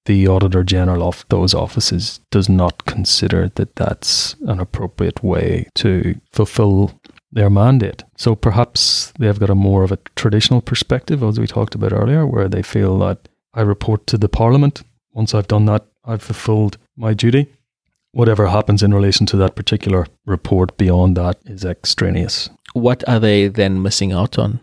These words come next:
Speaker 2: What is the, the impact that they're not able to provide? Uh, and maybe this goes to,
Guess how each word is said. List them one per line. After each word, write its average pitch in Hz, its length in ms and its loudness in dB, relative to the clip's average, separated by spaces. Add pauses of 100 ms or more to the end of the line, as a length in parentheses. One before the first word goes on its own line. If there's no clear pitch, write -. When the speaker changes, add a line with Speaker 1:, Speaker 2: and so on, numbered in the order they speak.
Speaker 2:
What 120 180 2
is 120 160 -2
the, 90 380 -4 (200)
the - 160 -16
impact 113 400 0
that 101 120 -4
they're 92 100 0
not 98 380 -2
able 95 280 -2
to - 140 -10
provide? 87 640 -6
Uh, 85 220 -12
and 107 120 -6
maybe 117 220 2
this 104 220 2
goes - 300 0
to, 90 220 0